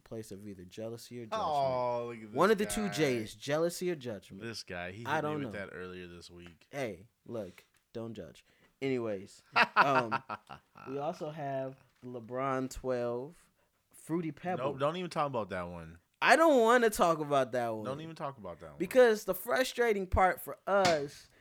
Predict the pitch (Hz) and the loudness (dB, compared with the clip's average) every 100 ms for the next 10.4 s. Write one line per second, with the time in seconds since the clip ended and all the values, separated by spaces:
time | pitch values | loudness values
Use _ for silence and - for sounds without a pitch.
0 | - - 143 147 135 131 131 _ _ _ | -20 -6 -2 0 0 -2 -6 _ _ _
1 | _ _ _ _ _ - 202 269 277 285 | _ _ _ _ _ -2 2 6 6 4
2 | - 180 160 147 - _ _ 143 233 233 | 6 8 8 6 -2 _ _ 4 4 2
3 | 233 220 - - 208 220 180 165 151 - | -2 -6 -8 -12 2 4 4 4 4 2
4 | 127 113 - 143 120 98 90 _ - 139 | -2 -2 -2 0 -2 -4 -14 _ -2 -2
5 | 135 175 190 - 190 180 170 156 - 170 | 6 6 6 2 0 0 -2 -6 -4 0
6 | 175 156 170 170 170 - 170 160 - 180 | 0 2 2 2 0 2 2 2 -2 0
7 | 165 139 107 98 - - 139 143 143 185 | 0 0 -2 -6 -10 -4 -2 -2 4 6
8 | 156 113 101 _ - 127 226 214 143 - | 6 4 -4 _ -8 -2 2 6 6 4
9 | 139 131 113 120 101 87 - 285 294 - | 0 0 0 -2 -2 -2 6 6 6 4
10 | 233 170 117 | 6 6 4